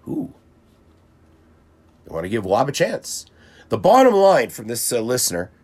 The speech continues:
is that Canada has grown and the government forgot to build hospitals to accommodate it. I, I, I think that's true to some extent. Uh, I think there's a lot of other factors. I don't know if Winnipeg, I mean, I don't, I'm not positive Winnipeg needs another hospital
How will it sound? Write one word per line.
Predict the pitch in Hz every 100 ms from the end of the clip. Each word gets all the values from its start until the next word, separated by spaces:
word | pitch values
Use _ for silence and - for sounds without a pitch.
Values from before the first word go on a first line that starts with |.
| _
is | -
that | 85
Canada | - 143 165 185
has | 120
grown | - 135 151
and |
the | 127
government | 139 143 -
forgot | 117 123 -
to |
build | 120 117
hospitals | 117 131 - 117 -
to |
accommodate | 101 - 127 127 87 69
it. | 67 _ _ - - - - _ _
I, | - -
I, | - 143 147
I |
think | 160 240
that's | 247 190 - - _ _ - 415 302 120
true | - 196 208
to |
some | 190 208 185
extent. | - 185 143 - -
Uh, | - 120 120 -
I | - 143 127 -
think | - - - 170 -
there's | 147 - -
a |
lot | 135 160
of | 143
other | 139 151 143
factors. | - - 143 143 - 107 104 113 -
I | 110 123
don't | 143 147
know | 139
if | -
Winnipeg, | 139 143 147 123 107 - - - - - _
I | 123
mean, | 117 - -
I | 131
don't, | 147 165 170
I'm |
not | 170 185
positive | - 147 165 151
Winnipeg | 139 151 147 120
needs | 120 143 131
another | 143 123 110
hospital | 123 151 - 147 165 190